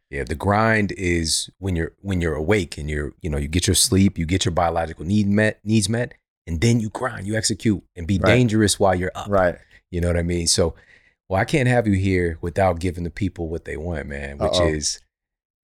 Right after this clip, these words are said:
Speaker 1: we gotta talk. What are the, what are the s-, secrets to the six pack? Dom? We gotta
Speaker 2: Oh,
Speaker 1: talk about
Speaker 2: man.
Speaker 1: it. We gotta talk ab-, I mean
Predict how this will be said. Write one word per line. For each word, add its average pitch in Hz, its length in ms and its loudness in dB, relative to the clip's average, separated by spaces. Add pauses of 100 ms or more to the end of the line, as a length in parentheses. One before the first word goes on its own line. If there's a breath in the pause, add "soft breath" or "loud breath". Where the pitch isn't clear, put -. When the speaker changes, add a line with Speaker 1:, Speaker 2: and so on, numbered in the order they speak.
(240)
Speaker 1:
we 87 60 -10
gotta 110 160 2
talk. 110 480 2
What 104 160 0
are 110 40 2
the, 101 120 -4
what 104 100 2
are 110 60 2
the 117 40 4
s-, - 300 0
secrets 127 380 -2
to - 80 -4
the 101 100 -4
six - 300 -6
pack? 73 340 -4 (220)
Dom? 78 280 -6
We 78 80 -8
gotta 87 160 2
Speaker 2:
Oh, 139 80 6
Speaker 1:
talk 123 200 6
about - 280 4
Speaker 2:
man. 113 260 0
Speaker 1:
it. 107 160 -6
We 98 60 -6
gotta 120 240 2
talk 185 320 4
ab-, 143 140 -4
I 127 100 2
mean 139 320 4